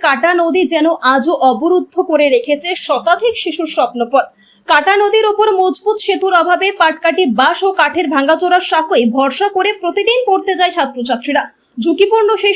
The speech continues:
সাঁকোয় হয়ে উঠেছে অনিশ্চয়তার প্রতীক। পড়ে যাওয়া,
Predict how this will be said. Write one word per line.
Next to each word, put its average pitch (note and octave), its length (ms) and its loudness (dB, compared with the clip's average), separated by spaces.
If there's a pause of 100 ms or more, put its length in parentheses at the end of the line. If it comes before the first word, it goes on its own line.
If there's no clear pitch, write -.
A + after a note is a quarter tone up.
সাঁকোয় F#4 380 0
হয়ে E4+ 260 0
উঠেছে F4 240 -2 (180)
অনিশ্চয়তার C#4 640 0
প্রতীক। A#3+ 300 -8 (320)
পড়ে F4+ 300 2
যাওয়া, G4+ 180 2